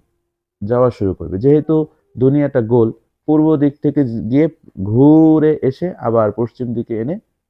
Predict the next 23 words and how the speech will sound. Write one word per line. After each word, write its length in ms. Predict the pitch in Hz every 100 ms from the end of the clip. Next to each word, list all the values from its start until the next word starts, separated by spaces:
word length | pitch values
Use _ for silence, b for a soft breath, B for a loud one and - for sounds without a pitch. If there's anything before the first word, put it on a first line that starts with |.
| _
শাম 340 | - 123 123
দেশে 240 | 117 113 160
মানুষকে 400 | 120 104 98 123
একত্রিত 380 | - 98 95 87
করে 240 | 85 80
দিবে। 180 | 78 - - _ _ _ _ _
আবার 240 | - 147 160
অনেকে 300 | 156 156 156
বলতেছে 420 | 147 143 143 143
যে 220 | 131 139
আগুনটা 580 | - 123 135 143 151 - _ _ _ _ _ _ _ _ _ _
পৃথিবীর 460 | 151 143 160 156 135
তলদেশ 520 | 160 160 175 131 127 _
থেকে, 340 | 110 - 78 82 _
তলদেশ 440 | 117 135 143 135 -
থেকে 180 | 139
শুরু 320 | 143 156 147 147
হয়ে 260 | 151 196 - _ _
পুরা 300 | 160 160 151
মানুষকে 520 | 131 127 131 123 - 147
উপরে 320 | 123 110 101
শাম 260 | - 107 104
দেশে 300 | 104 -